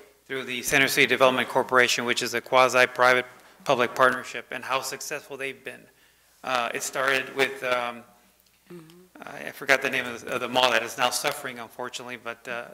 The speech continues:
Speaker 1: the Horn Plaza. It started with Horn Plaza and just expanded all over the place. Uh, it's funny that now the original jewel, which was Horn Plaza, is now not doing too good. But the point I'm trying to make is, even though Calexico's,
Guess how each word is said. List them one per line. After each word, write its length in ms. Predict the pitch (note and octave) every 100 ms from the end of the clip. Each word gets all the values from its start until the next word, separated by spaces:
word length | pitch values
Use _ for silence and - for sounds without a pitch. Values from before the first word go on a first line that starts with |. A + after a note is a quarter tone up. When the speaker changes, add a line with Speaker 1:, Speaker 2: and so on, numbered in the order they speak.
| -
Speaker 1:
the 100 | C3+ -
Horn 300 | - D#3 C#3+
Plaza. 400 | D3 A#2+ A2 - - -
It 100 | D#3
started 260 | C#3+ E3+ C#3+
with 80 | D#3+
Horn 120 | D3+
Plaza 260 | C3+ C#3+ C#3
and 100 | B2
just 240 | C#3+ - - - _ -
expanded 560 | C#3 - - C3+ C3+ B2+
all 160 | B2 B2
over 140 | B2
the 60 | A#2
place. 420 | A#2+ A#2 - - _ _ _ _ -
Uh, 60 |
it's 100 | B2+
funny 220 | - D3+ C#3
that 140 | B2+
now 280 | B2+ C3 B2+
the 140 | B2
original 680 | B2 D3 D3 D3 C3+ A#2+ B2
jewel, 420 | - E3+ E3 C3
which 200 | B2+ A#2
was 100 | A#2+
Horn 220 | - C3+ A#2+
Plaza, 320 | C#3 C3 B2
is 140 | -
now 220 | B2 A#2 A#2+
not 180 | A#2+ A#2
doing 200 | B2+ A#2+
too 140 | B2
good. 180 | A2+ A2 - - _
But 100 | D3
the 80 | C#3
point 200 | D3 D#3+
I'm 60 | D3
trying 180 | D3+ C3
to 60 |
make 260 | C#3 C#3 C#3
is, 200 | B2+ - - - -
even 180 | D3+ C#3+
though 120 | C#3+
Calexico's, 760 | C#3 C#3+ C#3+ D3 C#3 C3+ C#3